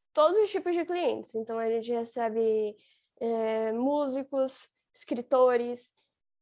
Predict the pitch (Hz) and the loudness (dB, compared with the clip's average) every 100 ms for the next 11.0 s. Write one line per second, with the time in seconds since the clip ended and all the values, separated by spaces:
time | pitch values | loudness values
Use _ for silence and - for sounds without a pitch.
0 | - 262 269 254 254 254 247 247 240 247 | -4 -2 2 2 4 6 6 6 4 2
1 | 240 247 240 233 233 226 220 220 214 214 | 4 4 4 2 2 2 0 2 2 2
2 | 214 208 208 208 _ _ _ 233 262 262 | 0 -2 -4 -10 _ _ _ -4 -2 0
3 | 269 269 269 269 285 - 285 269 277 247 | 2 4 4 2 0 -4 -8 -2 2 6
4 | 254 254 247 247 247 240 233 226 220 220 | 6 6 6 2 0 0 0 -2 -4 -6
5 | 220 _ _ _ _ 262 277 247 269 277 | -12 _ _ _ _ -4 2 4 4 4
6 | 277 277 277 254 285 285 311 294 302 269 | 2 4 2 4 4 4 2 0 2 2
7 | 269 254 247 254 262 - 269 247 254 254 | 4 4 4 0 -6 -4 -2 -2 0 2
8 | 254 247 240 233 226 240 233 240 240 240 | 4 4 4 2 0 -4 0 0 2 0
9 | 240 233 233 233 240 240 240 240 240 247 | 0 -2 -2 4 6 8 6 4 2 2
10 | 254 247 233 240 233 240 240 233 226 214 | 2 2 0 -2 0 2 4 4 2 -2